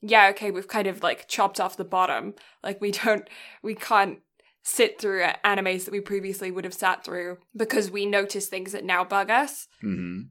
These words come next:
Speaker 1: Whereas, but now, when we see really, really good content, we can understand it, appreciate it, and then love it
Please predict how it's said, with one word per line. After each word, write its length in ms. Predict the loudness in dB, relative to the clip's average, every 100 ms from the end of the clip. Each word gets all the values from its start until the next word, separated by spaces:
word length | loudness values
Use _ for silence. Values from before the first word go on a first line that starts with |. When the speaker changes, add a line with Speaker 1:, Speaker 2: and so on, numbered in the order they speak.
| -2
Speaker 1:
Whereas, 720 | 4 4 4 -2 -4 -8 -10 _ _ 4
but 240 | 6 6 2
now, 640 | 2 6 8 8 4 -2 -12 _ _
when 120 | -4 -2
we 140 | -2
see 200 | -4 -8
really, 400 | -8 -6 -6 -4
really 260 | 0 0 0
good 200 | -6 -8
content, 640 | -2 -2 -2 0 0 -2 _
we 240 | -8 -6 -6
can 480 | -2 0 0 -4 -2
understand 400 | -2 2 2 2
it, 80 | 0
appreciate 540 | -6 -8 -4 -6 -4
it, 200 | -4 -6 -4
and 200 | -4 -2
then 160 | -4 4
love 220 | 4 4
it 220 | -2 -6